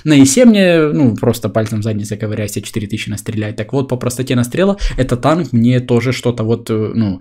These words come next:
напоминает, импонирует он мне, потому что машина, э, ну, как бы Х П есть, альфа есть, всё, это уже, в принципе, ф-, ну, то, что нужно. Плюс ещё и У Н-чик, плюс ещё от башни стоим,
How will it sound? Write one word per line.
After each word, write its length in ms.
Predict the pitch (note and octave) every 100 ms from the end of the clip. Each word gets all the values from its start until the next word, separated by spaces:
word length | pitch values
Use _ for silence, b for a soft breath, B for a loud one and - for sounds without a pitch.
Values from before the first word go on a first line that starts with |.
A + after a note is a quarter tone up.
| B B
напоминает, 600 | A2+ A#2 B2+ A2+ F#2 G#2+
импонирует 540 | G2+ A#2 G2 E2+ -
он 80 | F2+
мне, 120 | F2+
потому 320 | F2 G2 G2
что 160 | F2+ F#2+
машина, 480 | F#2+ - G#2 G2 - B B
э, 200 | G#2 G2+
ну, 200 | A2+ G2+
как 200 | - F#2
бы 80 | F#2
Х 160 | - B2
П 140 | G#2+
есть, 440 | G2 E3 G3+ - -
альфа 360 | A2+ A2 G#2+
есть, 420 | F#2 G#2+ F3+ G3+ - B B _ _ _ _ - G2+ -
всё, 340 | - A#2+ D#3+
это 180 | G#2+ C3
уже, 240 | B2+ G3+
в 60 | G3+
принципе, 440 | B2 G#2+ G2 F#2+
ф-, 180 | G2 -
ну, 260 | A#2 G2 G#2 -
то, 140 | C3 A2+
что 180 | -
нужно. 360 | A2+ G#2 F#2 F2+
Плюс 260 | - B2 A#2+
ещё 220 | G#2+ A#2+
и 40 |
У 180 | C3 E3+
Н-чик, 360 | A#3+ A#3 C#3+ B2
плюс 200 | B2+ -
ещё 200 | A#2 A#2
от 100 | A2
башни 320 | A2+ A2 G#2+
стоим, 460 | - A2 G#2+ G2